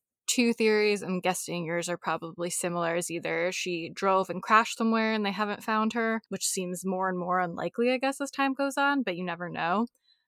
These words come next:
or that someone intervened and tried to take advantage of her, like how they were saying there was kinda older guys at the party offering younger girls drugs, like cocaine, drinks, but like that guy said, like, if you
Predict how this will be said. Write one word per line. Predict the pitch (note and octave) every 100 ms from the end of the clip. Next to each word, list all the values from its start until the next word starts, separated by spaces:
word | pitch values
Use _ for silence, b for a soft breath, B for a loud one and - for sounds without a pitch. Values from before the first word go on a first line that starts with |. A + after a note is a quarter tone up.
| _
or | - G3+ G3 F#3 F3+ -
that | F3+ F3+ F3 F3+ - _ _ -
someone | - G3+ F#3 E3+ - _ G3 F#3 F3 E3+ -
intervened | F#3+ F3+ E3+ F#3+ G3+ F#3+
and | G3
tried | F3+ E3
to |
take | - F3
advantage | F3+ A3+ B3 A#3
of | A#3
her, | A#3+ A3+ A3+ G#3+
like | F3
how | F#3
they | E3 E3
were |
saying | F3 E3+ E3
there | D#3+
was | E3 - -
kinda | F#3 D#3+
older | D#3+ E3
guys | C#3+ E3 E3+
at | -
the | E3+
party | F#3 E3 D#3 E3+ B B B -
offering | F3 - E3 D#3 D#3+ E3 _ _ - F3+
younger | E3+ E3 E3
girls | E3 D#3+ E3 E3+
drugs, | G3+ F#3 F3+ F3 F3
like | E3 D#3+ -
cocaine, | E3+ D#3 - F#3+ F3+ F3 F3 E3+
drinks, | F3 F3 E3+ F3 - -
but | E3 _ -
like | F3 E3+
that | E3+
guy | F3
said, | E3 - F#3
like, | E3+ E3+
if | F3 F3+
you | E3+